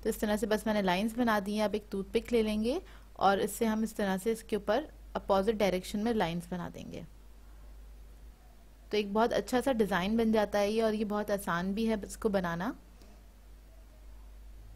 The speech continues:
अब देखें, दूसरी तरफ से इस तरह से मैं लाइंस बना रही हूँ,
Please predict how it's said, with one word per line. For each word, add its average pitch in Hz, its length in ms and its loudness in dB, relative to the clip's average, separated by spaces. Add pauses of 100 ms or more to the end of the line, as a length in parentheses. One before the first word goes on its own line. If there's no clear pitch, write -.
(920)
अब 185 100 -8
देखें, 190 300 -2
दूसरी 220 220 0
तरफ 226 220 4
से 233 120 2
इस 226 120 0
तरह 202 180 2
से 247 140 0
मैं 240 100 2
लाइंस 208 260 2
बना 214 280 2
रही 208 220 0
हूँ, 226 160 -2